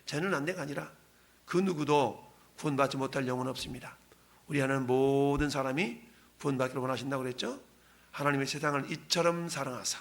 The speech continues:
독생자를 주셨으니 인자를 믿는 자마다." 이 말은 무슨 말이에요? 예외가 없다고 그랬죠? 예외가 없어. 모두가 다 우리 하나님의 구원의 대상인 걸 알고 오늘 여전히 우리 밖에서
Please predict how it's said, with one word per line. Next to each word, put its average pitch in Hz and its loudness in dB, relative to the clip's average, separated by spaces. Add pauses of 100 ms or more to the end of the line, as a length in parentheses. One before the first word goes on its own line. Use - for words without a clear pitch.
(640)
독생자를 151 0
주셨으니 123 -6 (420)
인자를 139 0
믿는 143 0
자마다." 135 2 (400)
이 156 -6
말은 151 2
무슨 143 -6
말이에요? 151 -2 (480)
예외가 135 2
없다고 135 -2
그랬죠? 139 -2 (440)
예외가 127 -4
없어. - -10 (380)
모두가 165 2
다 151 0 (340)
우리 143 0
하나님의 123 -2
구원의 120 -4
대상인 120 -6
걸 143 -4
알고 - -8 (580)
오늘 139 2
여전히 139 2 (460)
우리 139 0
밖에서 127 -2